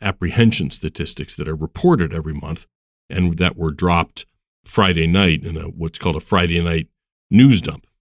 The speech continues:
Our website, we have a couple pieces on that. Our website is C I S dot org. And also, I noticed in one of the reviews on Apple Podcasts, it was a suggestion that we take questions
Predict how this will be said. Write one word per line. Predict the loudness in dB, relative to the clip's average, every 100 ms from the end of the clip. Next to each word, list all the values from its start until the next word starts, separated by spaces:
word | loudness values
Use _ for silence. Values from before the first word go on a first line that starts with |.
| _
Our | -4 -2
website, | 2 2 4 4 2
we | 0 -4
have | -4
a | -8 _ _ _
couple | -6 -4 -8
pieces | -2 2 2 2 0 -2 _ _ _ _ _ 2
on | 4 6 6
that. | 4 2 -4 _ _ _
Our | -2
website | 0 2 2 4
is | 4
C | 4 4
I | 4
S | 2 0
dot | -2 -4
org. | -2 2 2 0 _ _ _ -2
And | 4 6 4
also, | 4 2 4 2 0
I | 2 4
noticed | 4 4 4 2 -2
in | 0 4 6 4 0
one | 0 4 4
of | 4 2
the | 4 4 6 4 0 -6 _ _ _ -6
reviews | -2 -2 2 4 6 6 4 0 -4
on | -4 -2 -2
Apple | -2 -4 -6
Podcasts, | -4 -2 -2 -2 -2 0 0
it |
was | 0 2
a |
suggestion | 2 0 0 0 0 0 -2 -4 -10 _ _ _ -12
that | -4
we | -4
take | 0 0 -2
questions | 0 2 2 2 -2 -2 -4 -4